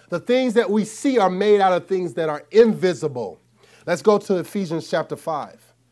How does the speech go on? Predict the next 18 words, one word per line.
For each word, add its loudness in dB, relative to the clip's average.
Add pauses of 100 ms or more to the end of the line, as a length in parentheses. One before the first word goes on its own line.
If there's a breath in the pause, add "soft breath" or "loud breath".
(420)
Ephesians -4
chapter 0
five, -2
verse -2
one. -2
Let's -6
go -2
there -6
real 0
quick. -6 (520)
Ephesians -4
chapter 0
five, 0
verse -4
one. -2 (960)
It -8
says -4
this, 0